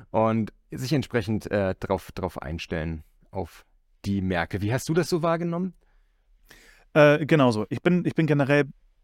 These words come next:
Speaker 2: ähm, und das, das weißt du ja auch so, ich bin bei, in solchen Situationen, sagen wir auch immer,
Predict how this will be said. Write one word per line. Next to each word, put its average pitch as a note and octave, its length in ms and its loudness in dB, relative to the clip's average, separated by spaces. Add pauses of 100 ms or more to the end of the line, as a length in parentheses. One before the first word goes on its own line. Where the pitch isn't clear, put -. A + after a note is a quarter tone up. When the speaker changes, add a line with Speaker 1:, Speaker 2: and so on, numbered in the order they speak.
(140)
Speaker 2:
ähm, A#2 300 4
und A2+ 100 0
das, G#2+ 120 -10
das A2 180 -4
weißt B2 200 4
du C3+ 40 4
ja A#2 80 6
auch G#2+ 100 0
so, C3 100 0
ich A#2 120 -2
bin C3 480 -2
bei, B2+ 180 0
in B2 140 -2
solchen D3 220 0
Situationen, C#3+ 580 0 (560)
sagen G3+ 300 6
wir G3 120 8
auch D#3 120 2
immer, D#3+ 300 0